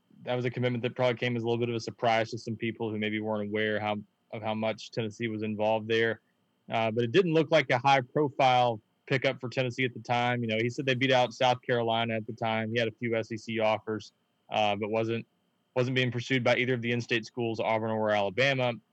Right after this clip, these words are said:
although both of them, more so Auburn, had, had shown interest. Uh, and, and we heard he was on Auburn's radar, that they might have even been close to offering this spring, but that didn't happen. Well, that, that's changed now. Uh, last week, uh, on Tuesday,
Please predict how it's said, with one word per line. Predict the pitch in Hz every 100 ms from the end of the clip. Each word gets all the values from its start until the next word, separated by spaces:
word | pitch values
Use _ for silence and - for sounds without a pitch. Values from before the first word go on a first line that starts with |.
| -
although | 127 123 120 120 110 123 _ _
both | 120 143 143
of | 120
them, | 110 117
more | 120 113
so | - 110
Auburn, | 104 147 117 117
had, | 117 113
had | 110 107
shown | 123 117
interest. | 165 - 98 - - _ -
Uh, | 113 110 110
and, | 110 113
and | 113
we | 113
heard | 113 147
he | 147
was | 135
on | 139 139
Auburn's | 123 135 135 123 - _ _ _ 120
radar, | 127 147 151 165
that | 131 113 - _ _ _
they | 117
might | 117 123
have |
even | 127 123 123
been | 123
close | 131 127 -
to |
offering | - 160 131 127 110
this | 107
spring, | - 120 120
but | 120
that | 123 117
didn't | 117
happen. | 113 131 143 110 104 - _ _ _ _
Well, | 117
that, | 135 156 123
that's | 143 147 -
changed | - 175 170 120
now. | 110 101 98
Uh, | 101
last | 101 110 120 -
week, | 120 131 - 117
uh, | 107 104
on | 104 104
Tuesday, | - 127 123 127 127 143